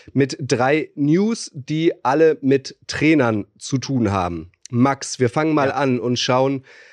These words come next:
Speaker 1: auch hier an dieser Stelle nochmal, ähm, zu den Philadelphia Eagles.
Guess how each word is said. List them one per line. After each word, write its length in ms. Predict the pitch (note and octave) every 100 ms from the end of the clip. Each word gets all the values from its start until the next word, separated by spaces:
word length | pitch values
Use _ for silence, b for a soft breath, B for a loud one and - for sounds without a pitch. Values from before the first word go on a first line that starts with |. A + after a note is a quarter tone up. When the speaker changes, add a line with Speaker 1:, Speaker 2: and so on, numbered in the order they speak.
| B2+
Speaker 1:
auch 200 | - C3+
hier 300 | - D#3+ F3+
an 100 | E3
dieser 240 | D3+ D3 D3
Stelle 340 | - C#3+ D3
nochmal, 640 | C#3+ C3 C3+ B2+ B2+ C3 -
ähm, 220 | B2 B2+
zu 180 | - D#3
den 180 | D3 C#3
Philadelphia 800 | - E3 D#3 C#3 D3 D#3 D#3 C#3+
Eagles. 640 | C3 F3 F3+ F3 - -